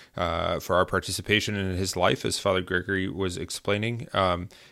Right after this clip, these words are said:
and that, that he offers that. It's, for some reason, it's just easy to forget. We, you know, life becomes tough, things are difficult, things are chaotic, and it's easy to forget that our Lord is,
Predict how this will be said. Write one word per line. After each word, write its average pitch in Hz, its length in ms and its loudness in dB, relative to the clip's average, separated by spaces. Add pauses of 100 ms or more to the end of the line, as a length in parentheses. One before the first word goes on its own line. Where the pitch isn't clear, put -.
and 107 180 4
that, 95 320 6
that 107 160 4
he 107 160 2
offers 92 480 0
that. 139 280 4
It's, - 260 -2
for 139 140 -2
some 151 220 -2
reason, 127 320 0
it's 92 120 -4
just - 160 -8
easy 98 460 -2 (180)
to 101 80 -6
forget. 87 420 -2 (100)
We, 90 800 0
you 104 80 -4
know, 92 100 -2
life 98 300 0
becomes - 300 -6
tough, 117 260 2
things 90 440 -6
are 82 320 0 (320)
difficult, 107 340 0
things 92 240 -4
are 87 80 0
chaotic, 98 500 2
and 95 140 -2
it's 87 240 -6
easy 104 300 -2
to - 100 -8
forget 92 480 -2
that 90 140 0
our 85 120 0
Lord 90 380 -2
is, 87 560 -4